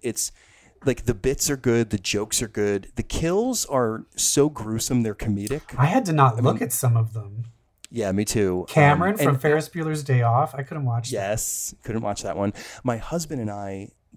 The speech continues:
Speaker 1: dosed on so much horror in October. Um, it took all of November to get it out of our system. And then we actually wound up mistakenly watching a movie called Better Watch Out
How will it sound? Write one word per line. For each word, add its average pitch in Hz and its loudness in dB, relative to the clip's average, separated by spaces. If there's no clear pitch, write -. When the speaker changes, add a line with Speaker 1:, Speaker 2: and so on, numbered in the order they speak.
Speaker 1:
dosed 135 -6
on 107 -4
so 123 2
much 131 -2
horror 90 -2
in 110 -2
October. 98 -6
Um, 107 -4
it 135 -8
took - -8
all 123 -4
of 131 -4
November 104 -2
to - -14
get 101 -10
it 95 -12
out 92 -10
of 90 -12
our 90 -14
system. 95 -4
And 113 -2
then 113 -2
we 143 -8
actually 226 -6
wound 107 -4
up 92 -10
mistakenly 120 -2
watching 95 -4
a 92 -6
movie 92 -6
called 98 -6
Better 101 -4
Watch 92 -6
Out 95 -8